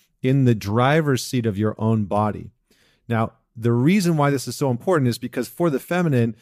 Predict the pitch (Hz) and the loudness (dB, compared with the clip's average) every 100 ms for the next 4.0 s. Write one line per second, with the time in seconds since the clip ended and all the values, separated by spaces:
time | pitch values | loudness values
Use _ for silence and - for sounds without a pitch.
0 | _ _ 135 135 147 147 135 123 - 151 | _ _ -2 0 0 0 2 0 0 -2
1 | 151 135 120 135 131 127 123 113 117 117 | 0 0 -2 -4 -6 -4 -4 -4 -4 0
2 | 123 127 - 113 107 117 127 - _ _ | 0 -2 -4 -2 0 -2 -2 -6 _ _
3 | 113 127 139 139 127 117 123 123 120 | 2 2 2 0 -2 -2 0 2 2